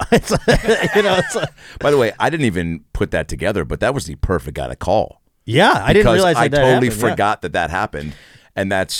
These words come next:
Speaker 1: So anytime one of these guys makes this sort of error,
Speaker 2: Yeah.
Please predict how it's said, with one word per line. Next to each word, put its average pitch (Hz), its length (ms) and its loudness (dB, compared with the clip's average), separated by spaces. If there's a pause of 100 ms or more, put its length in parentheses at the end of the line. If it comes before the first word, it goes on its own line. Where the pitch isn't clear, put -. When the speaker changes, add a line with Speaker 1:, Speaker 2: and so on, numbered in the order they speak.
(160)
Speaker 1:
So 170 140 4
anytime 156 500 2
one 151 140 2
of 147 60 0
these 127 200 -2
guys 123 340 2
makes 123 320 -2
this 113 160 -8
sort 107 240 -4
of 95 80 -6
error, 117 540 0
Speaker 2:
Yeah. - 220 -10